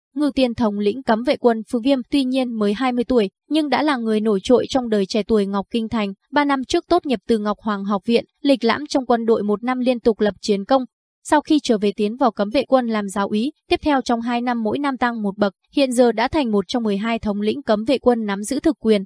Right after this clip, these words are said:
Năm trước còn suýt nữa giành được võ trạng nguyên, nếu không phải lúc đó xuất hiện cái tên nghịch thiên kia, đổi lại là thời điểm khác thì hắn đã không chỉ là hạng nhì.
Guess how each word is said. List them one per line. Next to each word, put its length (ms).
Năm 240
trước 240
còn 160
suýt 240
nữa 200
giành 180
được 200
võ 140
trạng 300
nguyên, 200
nếu 180
không 140
phải 200
lúc 180
đó 180
xuất 160
hiện 260
cái 120
tên 260
nghịch 160
thiên 180
kia, 200
đổi 180
lại 180
là 140
thời 200
điểm 200
khác 280
thì 140
hắn 200
đã 140
không 240
chỉ 160
là 120
hạng 260
nhì. 220